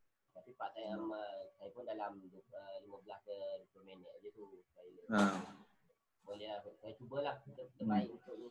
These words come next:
Speaker 2: Tapi satu yang saya nak nanti waktu hari kejadian tu,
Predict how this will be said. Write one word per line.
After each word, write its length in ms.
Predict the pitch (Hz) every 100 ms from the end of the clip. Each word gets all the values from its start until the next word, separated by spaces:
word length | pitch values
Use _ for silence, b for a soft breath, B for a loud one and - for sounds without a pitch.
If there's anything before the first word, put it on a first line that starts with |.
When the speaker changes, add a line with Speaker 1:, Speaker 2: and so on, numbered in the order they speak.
| -
Speaker 2:
Tapi 220 | 143 143
satu 300 | 208 196 208 202
yang 160 | 202 190
saya 220 | 190 196
nak 180 | 202 180
nanti 320 | 175 185 - 208
waktu 340 | 160 156 185 185
hari 280 | 165 170 180
kejadian 640 | - 160 170 170 190 135
tu, 240 | 107 113